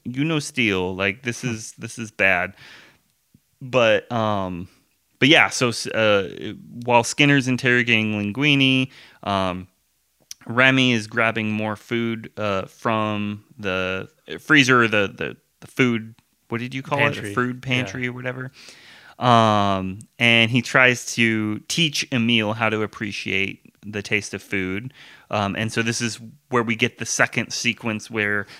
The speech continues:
Speaker 1: there's the music and the lights. Um,
Speaker 2: Uh-huh,
Speaker 1: but
Speaker 2: yeah.
Speaker 1: it's,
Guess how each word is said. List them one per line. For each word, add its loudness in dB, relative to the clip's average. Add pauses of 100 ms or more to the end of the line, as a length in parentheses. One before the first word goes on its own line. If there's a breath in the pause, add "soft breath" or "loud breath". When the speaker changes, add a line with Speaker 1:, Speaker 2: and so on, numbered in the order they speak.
Speaker 1:
there's -6
the -2
music 0
and 0
the -2
lights. 0 (320 loud breath)
Um, -4
Speaker 2:
Uh-huh, 0
Speaker 1:
but 8
Speaker 2:
yeah. 6
Speaker 1:
it's, -6